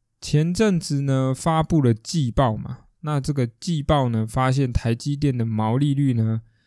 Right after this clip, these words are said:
已经进入到五十保卫大关了。我记得没错的话，好像是五十点四吧，五十点四percent。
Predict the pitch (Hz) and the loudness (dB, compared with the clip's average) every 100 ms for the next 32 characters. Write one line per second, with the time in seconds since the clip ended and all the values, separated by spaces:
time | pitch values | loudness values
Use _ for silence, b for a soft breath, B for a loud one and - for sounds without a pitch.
0 | _ - 117 123 147 - 160 151 143 147 | _ -6 -4 -4 -6 -2 2 2 4 2
1 | - 147 117 113 - 117 127 117 110 131 | 2 0 0 0 0 -2 -2 0 0 2
2 | 147 131 127 110 110 104 104 107 110 _ | 2 2 0 2 0 -2 -4 -8 -12 _
3 | 127 123 180 151 135 131 151 156 156 135 | -4 -2 2 2 2 2 0 0 0 2
4 | 123 165 147 120 110 - 123 139 113 110 | 2 0 0 -2 -2 -2 -2 2 2 0
5 | - - 147 110 104 107 - 123 113 131 | -4 -2 -2 -2 -4 -8 -8 -6 -4 -2
6 | 139 117 - 139 117 107 123 110 | -2 -2 -2 0 0 0 0 -2